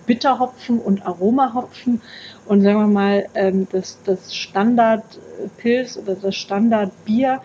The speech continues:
ähm, äh, ging's eigentlich immer nur drum, ähm,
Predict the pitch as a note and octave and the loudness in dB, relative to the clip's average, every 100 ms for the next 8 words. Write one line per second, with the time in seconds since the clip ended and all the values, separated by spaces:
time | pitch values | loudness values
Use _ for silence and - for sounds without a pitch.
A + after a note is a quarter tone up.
0 | - - - - G#3 G3+ G#3 - - - | -14 -20 -20 -2 2 4 4 0 -8 -10
1 | - G#3 G3 A#3+ - - G3+ - G#3 A#3 | -6 -4 -2 -2 -2 -2 -2 -2 0 4
2 | A3 G#3 F#3+ G3+ G#3+ A#3 - - - - | 4 4 2 2 4 4 0 -14 -20 -4
3 | G3+ G3+ G3+ G3+ | 0 2 4 2